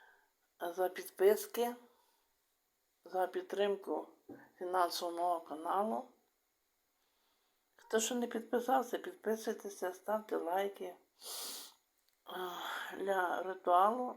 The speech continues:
запалюємо свічки. Свічки запалюю. Ритуал на загальну симпатію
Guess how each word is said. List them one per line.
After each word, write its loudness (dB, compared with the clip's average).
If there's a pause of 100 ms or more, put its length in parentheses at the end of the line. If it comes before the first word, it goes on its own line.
(140)
запалюємо 4
свічки. -4 (3000)
Свічки -2
запалюю. 4 (3000)
Ритуал 4
на 4
загальну 2
симпатію -2